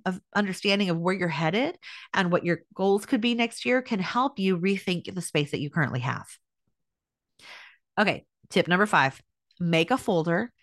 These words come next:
and label it with next year's school year. So, like, at the end of twenty twenty-three, you're gonna write twenty twenty-three,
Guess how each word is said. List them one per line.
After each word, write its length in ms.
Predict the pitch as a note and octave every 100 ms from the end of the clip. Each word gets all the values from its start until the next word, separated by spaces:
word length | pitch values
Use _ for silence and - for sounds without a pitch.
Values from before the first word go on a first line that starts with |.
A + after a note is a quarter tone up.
| - _ _
and 200 | E3+ E3
label 420 | D#3+ D#3 E3 F3+ G#3+
it 160 | A3+ -
with 200 | E3+ D3+
next 540 | D#3 D#3+ E3 - -
year's 380 | E3+ D3+ D#3 D#3 -
school 480 | - - - F3+ C#3+
year. 240 | B2 D2 -
So, 320 | - D3+ B2 _ -
like, 120 | C#3+
at 100 | C#3
the 160 | C#3+
end 160 | D#3 G3
of 80 | G#3
twenty 260 | - G#3
twenty-three, 680 | G#3+ A3 G3+ G#3 C#4+ D#4 E4 - - -
you're 120 | E3+
gonna 220 | D#3+ D3
write 340 | D3 C#3+ C3+ - -
twenty 260 | C#3+ E3
twenty-three, 680 | F#3 G#3+ G#3+ G#3+ G3+ A#3 A3+